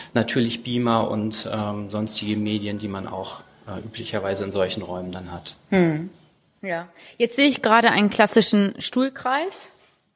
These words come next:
Speaker 2: Das ist aber wahrscheinlich nur so situativ angepasst.
Speaker 1: Genau, das, ähm, ist Corona-bedingt. Äh, da gucken wir natürlich auch, wie wir momentan Workshops durchführen können. Und, ähm, jetzt steht hier für eine Veranstaltung am morgigen Tag ein Stuhlkreis,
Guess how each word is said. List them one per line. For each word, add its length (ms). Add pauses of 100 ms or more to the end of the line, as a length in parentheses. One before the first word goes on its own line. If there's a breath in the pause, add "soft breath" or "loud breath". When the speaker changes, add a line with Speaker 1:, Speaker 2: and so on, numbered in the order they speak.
(800)
Speaker 2:
Das 200
ist 120
aber 380
wahrscheinlich 400
nur 240
so 260
situativ 680
angepasst. 720 (460 loud breath)
Speaker 1:
Genau, 240
das, 360
ähm, 500
ist 220
Corona-bedingt. 1400
Äh, 320
da 140
gucken 360
wir 100
natürlich 480
auch, 460
wie 260
wir 100
momentan 640
Workshops 460
durchführen 600
können. 380
Und, 500
ähm, 500
jetzt 200
steht 300
hier 400
für 260
eine 160
Veranstaltung 680
am 120
morgigen 440
Tag 260
ein 160
Stuhlkreis, 720